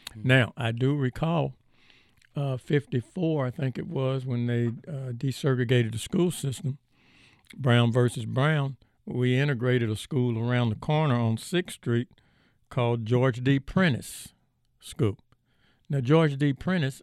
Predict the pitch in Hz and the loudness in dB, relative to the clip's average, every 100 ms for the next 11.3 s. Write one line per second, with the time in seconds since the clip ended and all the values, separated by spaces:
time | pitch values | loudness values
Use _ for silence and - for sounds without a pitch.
0 | - 123 160 190 247 202 214 226 202 147 | -14 -8 -6 -4 -4 -4 -4 -4 -8 -12
1 | _ _ _ _ _ _ 147 143 139 147 | _ _ _ _ _ _ -10 -8 -10 -12
2 | - _ _ _ - 143 151 143 151 196 | -18 _ _ _ -12 -10 -2 0 2 2
3 | 202 - 131 127 156 - _ _ _ _ | 0 -2 -2 -2 -8 -18 _ _ _ _
4 | _ - 123 117 139 135 131 147 147 123 | _ -6 -4 0 -2 0 0 2 4 4
5 | 117 120 - 143 117 127 117 123 131 123 | 0 -2 -8 -6 -2 0 0 -2 0 0
6 | 113 110 - _ - 113 113 - - - | -2 -4 -10 _ -4 -2 -2 -4 -4 2
7 | 135 107 110 _ _ 110 110 117 113 123 | 2 2 -2 _ _ -6 -2 0 2 2
8 | 117 107 123 113 - _ _ - _ _ | 2 2 2 0 -4 _ _ -20 _ _
9 | _ _ _ - 123 120 117 117 117 _ | _ _ _ -4 -2 0 0 0 -4 _
10 | 143 131 117 123 123 120 120 120 120 - | 2 2 2 2 2 2 0 0 0 0
11 | 117 101 | 0 0